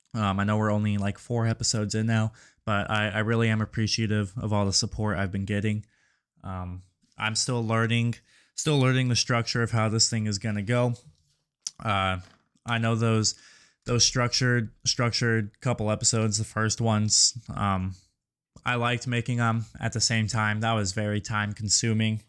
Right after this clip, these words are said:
uh, especially working full time, trying to write out, you know, a full script for half a movie. <laughs> So, uh, I do kinda like doing it more like this. I just wanna find some topics, go over them with you guys. And, uh,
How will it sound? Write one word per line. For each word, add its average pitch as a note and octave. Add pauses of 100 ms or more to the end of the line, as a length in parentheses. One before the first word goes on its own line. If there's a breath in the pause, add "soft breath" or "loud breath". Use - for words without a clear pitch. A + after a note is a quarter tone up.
uh, G#2
especially A#2+
working G#2
full G#2
time, G#2 (300)
trying G#2+
to G#2+
write G#2
out, G#2+
you A#2+
know, G#2 (100)
a -
full A2
script G#2+
for G2+
half G#2
a G#2
movie. G#2+
<laughs> - (1000 loud breath)
So, G2+ (260)
uh, A2 (240)
I B2
do C3
kinda C3+
like A2+
doing A2+
it G2+
more G#2+
like G2+
this. G#2
I A2+
just A2
wanna A#2
find G#2+
some A2+
topics, G2+
go G#2+
over G2
them G2+
with G2+
you G#2+
guys. G2 (340 soft breath)
And, G2
uh, F#2+